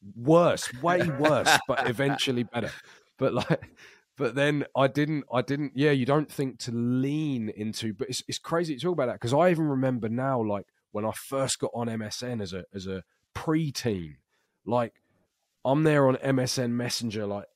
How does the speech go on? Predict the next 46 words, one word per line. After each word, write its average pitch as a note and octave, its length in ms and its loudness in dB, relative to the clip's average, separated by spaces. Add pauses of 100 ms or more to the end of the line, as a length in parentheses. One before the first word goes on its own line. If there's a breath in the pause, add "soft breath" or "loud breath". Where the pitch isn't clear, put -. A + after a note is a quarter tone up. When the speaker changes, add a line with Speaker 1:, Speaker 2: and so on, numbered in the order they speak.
(140)
Speaker 1:
and A2+ 160 0
my A#2 160 4
friends D3+ 460 6
who've A#2+ 140 2
had C3 240 2
it G#2+ 120 -4
for G#2+ 300 -2
a F#2+ 140 -2
month A2+ 340 0
or G#2+ 80 -2
two A#2+ 200 2
months A2 300 -2
already, G#2+ 300 0
the F#2 80 -2
novelty's C#3 540 2
already A#2 500 0
falling G2+ 400 -2
away. F#2 340 -8
Speaker 2:
Mm. D#2+ 140 -12 (320)
Speaker 1:
And A#2+ 160 -2
I'm C3 300 -4 (200)
begging D3 360 4
them B2 240 4
to - 120 -4
come B2+ 280 2
online C3 540 4
'cause G#2 140 -4
I A#2+ 40 -2
want D3 220 2
to C#3 40 2
experience C#3+ 840 0
it - 160 -2
being C3+ 240 2
online. C3+ 640 0 (540)
And C3 220 2
they're D3 160 2
bored F#3 380 6
of C#3+ 100 -2
it A2 80 2
already. F#2+ 480 -4 (640)
And C#3 180 0
then D3 180 2
now, D#3 420 2
now D#3 220 0
we've C#3+ 220 -2
got - 200 -4